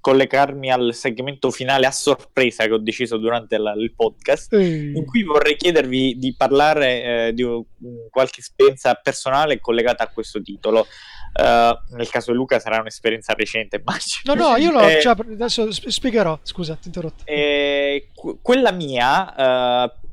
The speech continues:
Speaker 1: vorrei, eh, vorrei iniziare, eh, con quella mia, perché al contempo vorrei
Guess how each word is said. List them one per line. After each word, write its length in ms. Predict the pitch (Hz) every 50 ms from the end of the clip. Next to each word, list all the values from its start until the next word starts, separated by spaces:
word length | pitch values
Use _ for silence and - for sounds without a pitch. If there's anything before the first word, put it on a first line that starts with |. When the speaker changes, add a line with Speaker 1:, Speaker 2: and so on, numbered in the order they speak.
| - -
Speaker 1:
vorrei, 640 | 156 151 160 170 170 185 175 147 135 127 127 127 127
eh, 580 | - 131 135 131 127 123 123 123 123 123 123 123
vorrei 340 | 127 127 131 147 165 180 180
iniziare, 460 | 170 170 - - - 220 202 175 151
eh, 760 | 110 139 131 131 127 127 123 123 123 120 120 120 117 113 120 120
con 120 | - 143 135
quella 220 | 131 165 160 151
mia, 140 | 127 120 120
perché 280 | - 139 - - - 147
al 120 | 139 143
contempo 500 | - - 185 185 - 214 214 208 - 147
vorrei 360 | 131 135 131 135 135 131 -